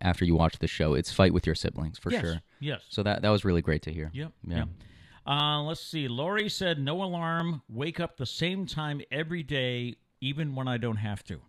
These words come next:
Speaker 2: See, I don't have that problem.
Speaker 1: No,
Speaker 2: Val
Speaker 1: that's
Speaker 2: says she's
Speaker 1: weird.
Speaker 2: up by six every day. Uh, Janice, every day, up like clockwork between five thirty and six. Never set an alarm.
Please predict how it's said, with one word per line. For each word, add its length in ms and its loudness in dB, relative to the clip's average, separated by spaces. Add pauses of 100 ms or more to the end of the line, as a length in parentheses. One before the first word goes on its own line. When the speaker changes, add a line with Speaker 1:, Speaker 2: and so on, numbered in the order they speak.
(200)
Speaker 2:
See, 320 -16
I 80 -10
don't 180 -4
have 180 -6
that 140 -12
problem. 280 -14 (160)
Speaker 1:
No, 300 -8
Speaker 2:
Val 180 0
Speaker 1:
that's 120 -4
Speaker 2:
says 160 -2
she's 200 -4
Speaker 1:
weird. 120 0
Speaker 2:
up 40 -4
by 120 -2
six 380 -8
every 220 -4
day. 460 -4 (460)
Uh, 160 -8
Janice, 600 -2
every 280 -2
day, 320 -2
up 220 -8
like 160 -4
clockwork 680 -6
between 340 -6
five 360 -4
thirty 220 -2
and 120 -2
six. 360 -6
Never 320 -4
set 380 -8
an 80 -6
alarm. 400 -4